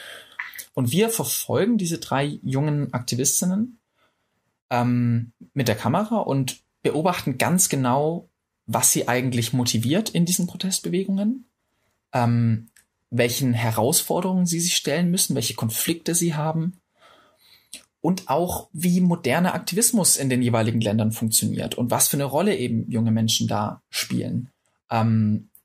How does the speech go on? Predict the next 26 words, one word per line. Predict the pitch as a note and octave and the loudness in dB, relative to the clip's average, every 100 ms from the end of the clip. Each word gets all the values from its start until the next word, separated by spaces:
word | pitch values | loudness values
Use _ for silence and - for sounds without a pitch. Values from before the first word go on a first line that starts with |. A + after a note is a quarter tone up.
| _ _ _ _ _ _ _ | _ _ _ _ _ _ _
und | - B2 - - _ _ - | -4 -2 -4 -12 _ _ -12
ich | A#2+ - | -8 -2
glaub, | C3 B2+ _ _ _ | -4 -4 _ _ _
oder | - B2 | -6 -4
die, | A#2 A#2 | -2 -4
die | A#2 A2+ | 0 2
Leitfrage | G2 E3+ - D#3+ F3+ - | 2 0 0 -2 0 0
unseres | F3 D#3+ D#3 | 0 0 -2
Projekts | - C3+ C3+ - | -4 -4 0 0
ist | - | 0
eben, | C3+ B2+ A#2+ | -2 -2 -4
welchen | - B2 C3 D3 | -2 -2 0 0
Einfluss | - C3 C3+ C3 A#2+ - | 0 0 0 0 2 0
der | - - | 0 -2
Aktivismus | A2+ A2+ A#2 A#2 A2+ | -2 -2 0 0 0
auf | A2+ | 0
das | A#2 - | 0 2
Leben | A#2 A2+ A2+ A2+ - | 2 2 2 0 -2
junger | B2+ A2+ | 0 2
Menschen | A2 A2 A2 A2+ A2 | 4 2 2 0 0
haben | G#2+ A2 A2 | 0 0 -2
kann | - G#2 - - _ | -2 -2 -4 -8 _
oder | - G#2+ - | -4 -4 -4
hat. | - - _ _ _ - - - - - - _ _ _ _ | -6 -8 _ _ _ -20 -20 -20 -20 -20 -20 _ _ _ _
Und | C3+ C3 B2+ A#2 - - _ _ _ _ _ _ _ | 0 2 2 0 -4 -12 _ _ _ _ _ _ _
dann | A2+ A#2 C#3 D3+ | -2 2 2 -2